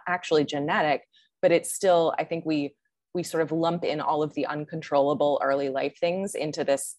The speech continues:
genetic component. So we know that it matters. And we know that because we see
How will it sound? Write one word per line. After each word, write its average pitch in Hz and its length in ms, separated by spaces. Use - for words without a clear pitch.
genetic 135 520
component. 151 580
So 147 400
we 185 160
know 190 280
that 247 140
it 165 220
matters. 151 880
And 170 100
we 165 120
know 170 260
that 143 260
because 151 320
we 151 120
see 151 560